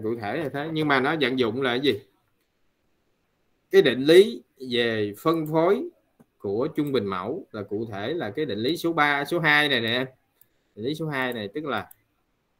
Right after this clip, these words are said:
mình sẽ sử dụng cái Z này nè. Đấy. Cái Z này có phân phối chuẩn không một, phân phối chuẩn, chuẩn tắc.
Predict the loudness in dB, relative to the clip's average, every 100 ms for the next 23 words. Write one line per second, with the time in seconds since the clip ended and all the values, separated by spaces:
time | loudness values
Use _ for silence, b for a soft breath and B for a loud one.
0 | -8 -2 0 0 0 0 0 2 2 0
1 | -4 -2 0 0 -4 -6 -10 -18 _ _
2 | _ _ _ -18 -18 _ _ _ _ _
3 | _ _ -8 -2 2 2 2 2 4 4
4 | 4 4 4 0 -2 -6 -12 _ _ -2
5 | 0 2 0 -2 -10 _ _ _ _ _
6 | _ _ -20 _ _ -4 0 2 2 0
7 | 0 -2 -2 -2 -6